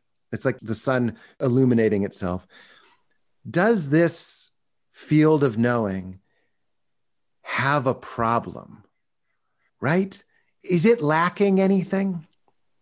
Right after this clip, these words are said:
Does it want anything?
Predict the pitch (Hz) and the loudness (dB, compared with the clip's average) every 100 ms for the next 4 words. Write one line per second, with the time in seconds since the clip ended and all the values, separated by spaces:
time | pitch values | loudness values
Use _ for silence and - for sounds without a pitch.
0 | _ _ _ _ _ _ - 180 - 220 | _ _ _ _ _ _ 0 0 2 2
1 | 226 226 120 139 165 214 220 - - 196 | 2 0 -2 2 2 2 -2 -16 -4 2
2 | 220 214 - 214 220 | 2 2 0 -2 -4